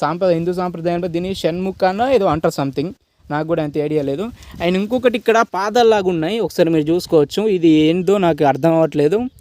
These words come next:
So ఊరు వాళ్ళని అడిగితే తెలుస్తుంది దీని గురించి. మూడు పాదాల్లాగానైతే ఉన్నాయి ఇవి, maybe త్రిమూర్తుల పాదాల్లాగా ఏమన్నా maybe ఉండొచ్చు, చెప్పలేము. So ఇక్కడనైతే నాకు ఇది కనిపించింది. So ఇప్పుడైతే మనం గుడి లోపలికి అయితే వెళ్ళి అయితే చూద్దాం అక్కడ, so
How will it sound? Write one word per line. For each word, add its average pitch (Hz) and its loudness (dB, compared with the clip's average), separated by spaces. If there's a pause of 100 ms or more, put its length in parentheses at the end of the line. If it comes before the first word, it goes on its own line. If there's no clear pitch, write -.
(440)
So - -4 (160)
ఊరు 180 4
వాళ్ళని 185 2
అడిగితే 170 0 (120)
తెలుస్తుంది 151 2
దీని 139 2
గురించి. 135 0 (580)
మూడు 175 4 (120)
పాదాల్లాగానైతే 165 2
ఉన్నాయి 139 0
ఇవి, 185 -4 (380)
maybe 147 0 (100)
త్రిమూర్తుల 151 0 (140)
పాదాల్లాగా 139 0
ఏమన్నా 135 -4
maybe 131 0
ఉండొచ్చు, 131 -4 (720)
చెప్పలేము. 160 0 (400)
So - 0
ఇక్కడనైతే 226 2
నాకు 196 -4
ఇది 170 2
కనిపించింది. 180 0 (420)
So - -2 (100)
ఇప్పుడైతే 226 2
మనం 220 -2
గుడి 214 4
లోపలికి 214 2
అయితే 214 0
వెళ్ళి 185 0
అయితే 202 0
చూద్దాం 175 0
అక్కడ, 170 -4 (520)
so - -6